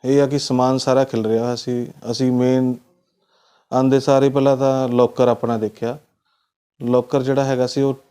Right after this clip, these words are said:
ਬਿਲਕੁਲ ਉਹ ਸੱਬਲ ਨਾਲ ਖਿੱਚਿਆ ਹੋਇਆ ਸੀ। ਉਸ ਤੋਂ ਬਾਅਦ ਥੋੜ੍ਹਾ ਜਿਹਾ ਸਮਾਨ ਹੈਗਾ ਸੀ, ਕੁਛ ਤਾਂ ਚੀਜ਼ਾਂ ਜਿੱਦਾਂ ਸੋਨੇ ਦੀਆਂ ਸੀ, ਫੰਕਸ਼ਨ 'ਤੇ ਪਾ ਕੇ ਗਏ ਸੀ।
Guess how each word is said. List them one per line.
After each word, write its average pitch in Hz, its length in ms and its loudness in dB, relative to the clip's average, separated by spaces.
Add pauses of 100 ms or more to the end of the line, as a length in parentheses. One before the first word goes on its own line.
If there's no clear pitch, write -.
(340)
ਬਿਲਕੁਲ 135 380 0
ਉਹ 143 440 0 (680)
ਸੱਬਲ 127 360 2
ਨਾਲ 127 140 2
ਖਿੱਚਿਆ 135 420 0
ਹੋਇਆ 120 140 0
ਸੀ। 110 180 -6 (1600)
ਉਸ 123 160 -8
ਤੋਂ 135 140 0
ਬਾਅਦ 127 260 2
ਥੋੜ੍ਹਾ 135 280 0
ਜਿਹਾ 135 160 2
ਸਮਾਨ 123 440 0
ਹੈਗਾ 113 220 -4
ਸੀ, 127 260 -10 (280)
ਕੁਛ 131 220 -2
ਤਾਂ 135 120 0
ਚੀਜ਼ਾਂ 127 360 -4
ਜਿੱਦਾਂ 120 240 -4
ਸੋਨੇ 120 320 -6
ਦੀਆਂ 117 180 -6
ਸੀ, 123 180 -8 (680)
ਫੰਕਸ਼ਨ 127 320 0
'ਤੇ 123 100 -2
ਪਾ 113 220 2
ਕੇ 110 140 -8
ਗਏ 113 200 -2
ਸੀ। 113 200 -10